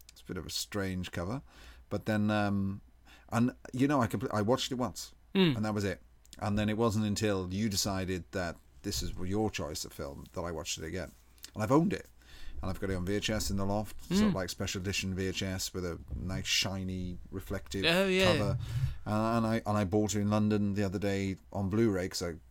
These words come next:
Speaker 1: you know, couldn't be asked to go in the loft and find the,
Speaker 2: <laughs> Yeah.
Speaker 1: the other one. And it wasn't until I started watching it that I realised exactly how good this film was.
Speaker 2: It's excellent. This, this up for me. I mean,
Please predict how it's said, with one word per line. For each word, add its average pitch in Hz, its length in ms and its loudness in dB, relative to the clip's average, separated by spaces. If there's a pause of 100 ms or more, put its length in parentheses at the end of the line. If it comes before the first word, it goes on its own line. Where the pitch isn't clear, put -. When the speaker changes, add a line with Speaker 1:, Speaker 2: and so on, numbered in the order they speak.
(180)
Speaker 1:
you 87 120 -8
know, - 200 -14 (400)
couldn't 95 160 -2
be 95 80 0
asked 90 240 -2
to 87 80 -6
go 95 60 -4
in 92 60 -2
the 90 60 -4
loft 90 160 -4
and 90 100 -8
find 92 300 -2
the, 87 240 2
Speaker 2:
<laughs> - 20 2
Yeah. 165 140 6
Speaker 1:
the 101 100 2
other 92 200 -2
one. 101 140 -4 (840)
And 139 240 4 (240)
it 131 100 -2
wasn't 175 300 2
until 156 240 4
I 131 60 4
started 110 420 0
watching 120 340 2
it 65 220 -10 (160)
that 107 80 -2
I 104 100 2
realised 107 800 0 (220)
exactly 98 640 -4
how 104 440 -2 (120)
good 92 360 0 (280)
this 92 240 -6
film 117 320 -2
was. 139 440 -4 (340)
Speaker 2:
It's 180 180 2
excellent. 139 580 2
This, 214 220 12
this 208 300 10
up 226 140 6
for - 140 -2
me. 147 320 8
I 147 40 2
mean, 135 340 6